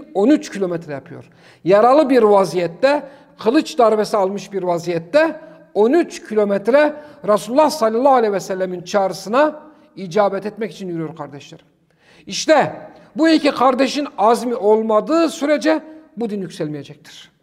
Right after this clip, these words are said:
Ya da doğru cümle şu şekilde olsun, bu iki kardeşin azmi gibi, Musa bin Umeyr'in azmi gibi,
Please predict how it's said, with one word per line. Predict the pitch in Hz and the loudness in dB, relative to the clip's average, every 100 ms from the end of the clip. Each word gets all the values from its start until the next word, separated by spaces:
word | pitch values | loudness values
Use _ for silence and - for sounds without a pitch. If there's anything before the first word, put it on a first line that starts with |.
| _ _ _ _ _ - | _ _ _ _ _ -8
Ya | 165 302 330 | 0 2 4
da | 269 143 - - - - | 4 2 -6 -20 -20 0
doğru | 220 262 330 | 4 6 4
cümle | 277 302 285 | 2 2 2
şu | - | 0
şekilde | 294 294 302 294 | -4 -2 2 4
olsun, | 285 - 320 311 - - 214 | 4 2 -4 -4 -8 -16 -2
bu | 339 | 0
iki | 339 277 | 2 0
kardeşin | - 269 269 269 277 | 0 2 2 0 -2
azmi | 269 220 220 294 262 | 2 2 2 2 0
gibi, | 226 170 - - - - - | -2 -6 -8 -18 -20 -20 -6
Musa | 220 247 - 320 294 | -2 0 4 4 4
bin | 294 | 0
Umeyr'in | 277 277 277 | 2 2 2
azmi | 262 233 226 294 | 2 2 2 -2
gibi, | 262 214 151 | -2 -4 -6